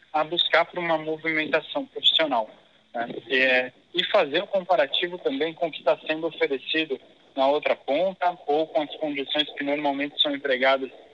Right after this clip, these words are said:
é, por aquela companhia ou por aquele mercado. É importante entender a raiz do que, de, de, desse desconforto ou, ou dessa, desse movimento que te coloca em busca de uma nova oportunidade,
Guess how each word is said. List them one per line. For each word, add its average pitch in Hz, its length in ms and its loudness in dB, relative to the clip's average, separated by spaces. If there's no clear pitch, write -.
é, 113 560 6
por 135 100 0
aquela 143 300 4
companhia 135 760 0
ou 160 220 2
por 156 220 -2
aquele 147 340 0
mercado. 123 680 0
É 131 80 4
importante 143 1200 0
entender 135 800 0
a 480 200 4
raiz 294 520 2
do 127 140 -4
que, 127 720 -2
de, 127 160 0
de, 131 220 -4
desse 143 360 -4
desconforto - 800 2
ou, 131 240 0
ou 139 220 2
dessa, 139 500 2
desse 135 260 -4
movimento 147 560 -2
que - 80 -20
te - 120 -6
coloca 151 560 4
em 151 120 -2
busca 165 320 0
de 160 80 -4
uma 165 140 -2
nova 156 240 0
oportunidade, 151 920 0